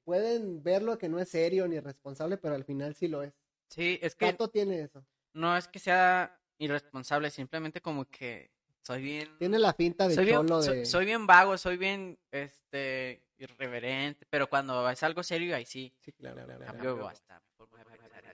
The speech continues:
Speaker 2: pues ya tengo tres crías y, pues, ahí la llevamos. No es
Speaker 1: Tienen prisa todos, digo, bueno,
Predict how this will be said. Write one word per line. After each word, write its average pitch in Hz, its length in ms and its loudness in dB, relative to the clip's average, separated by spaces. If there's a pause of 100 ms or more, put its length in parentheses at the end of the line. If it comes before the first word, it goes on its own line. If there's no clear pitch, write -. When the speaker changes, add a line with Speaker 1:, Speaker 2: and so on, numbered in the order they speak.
(260)
Speaker 2:
pues 123 140 -10
ya 123 80 -4
tengo 143 240 -10
tres 143 280 -14
crías 135 460 -8
y, 120 60 -20
pues, - 180 -20
ahí 120 80 -6
la 120 100 -4
llevamos. 120 600 -8 (180)
No 110 140 -18
es - 80 -20
Speaker 1:
Tienen 196 280 0
prisa 214 360 0
todos, 220 360 0
digo, 160 280 -2
bueno, 196 360 -6